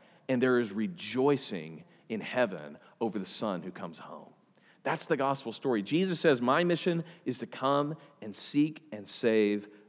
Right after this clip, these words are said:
the wanderers." Seek and save the lost. So when Jesus is born and the Magi come, it's, it's like an example from God of what's gonna happen time after time after time after time,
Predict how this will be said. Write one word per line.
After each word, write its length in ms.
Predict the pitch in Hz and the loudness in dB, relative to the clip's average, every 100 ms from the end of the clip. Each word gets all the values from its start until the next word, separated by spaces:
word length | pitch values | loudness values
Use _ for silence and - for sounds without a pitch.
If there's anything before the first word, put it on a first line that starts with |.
| - | -10
the 80 | |
wanderers." 800 | 80 80 92 85 71 - - - - _ _ _ _ | -8 -6 -8 -8 -14 -18 -20 -20 -20 _ _ _ _
Seek 380 | - - 208 208 | -12 2 4 6
and 120 | 180 | 4
save 600 | - 156 127 101 98 98 - _ - | 4 6 8 6 2 -2 -18 _ -10
the 80 | |
lost. 560 | 98 95 82 - - - _ - - | -6 -6 -6 -12 -20 -20 _ -20 -2
So 260 | - 190 185 - | 10 10 10 6
when 180 | 160 170 | 6 6
Jesus 460 | 151 240 240 185 | 6 4 2 2
is 140 | 180 143 | 2 2
born 340 | 143 180 190 | 6 10 10
and 80 | 160 | 10
the 60 | 151 | 6
Magi 500 | 147 190 196 180 147 | 6 6 8 6 6
come, 380 | - 185 156 - - | 4 2 2 0 4
it's, 240 | 190 226 190 196 | 8 8 6 4
it's 200 | 208 214 | 4 8
like 240 | 220 208 | 8 8
an 80 | 196 | 6
example 560 | 156 135 175 220 220 | 4 4 6 6 6
from 180 | 175 185 | 4 4
God 300 | 160 170 175 | 6 8 8
of 80 | 139 | 8
what's 160 | 160 - | 6 6
gonna 160 | 180 | 4
happen 360 | 151 160 156 131 | 6 4 4 0
time 500 | - - 170 180 160 | -2 -8 -2 0 0
after 280 | 127 127 127 | -2 -4 -6
time 440 | - 156 160 147 | -4 -2 0 0
after 260 | 120 120 110 | -2 -6 -8
time 400 | - 135 151 127 | -6 -2 0 0
after 260 | 127 127 | -2 -4
time, 360 | 110 139 139 127 | -6 0 0 0